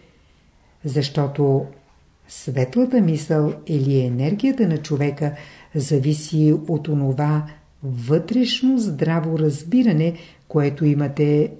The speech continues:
в дадения момент. А то почива на един закон,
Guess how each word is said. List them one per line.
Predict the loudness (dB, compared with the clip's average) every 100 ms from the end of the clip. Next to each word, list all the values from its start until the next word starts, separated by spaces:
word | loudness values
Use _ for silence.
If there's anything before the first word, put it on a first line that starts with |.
| -8
в | -6
дадения | -2 0 0 0 0
момент. | 0 2 2 0 -8 _ _ _ _ _ _ _ _ _ _ _ _ _ _ _ _ -6
А | -6 0
то | 0 2
почива | 0 0 0 2 2
на | 4
един | 2 2 0
закон, | 0 -4 0 2 2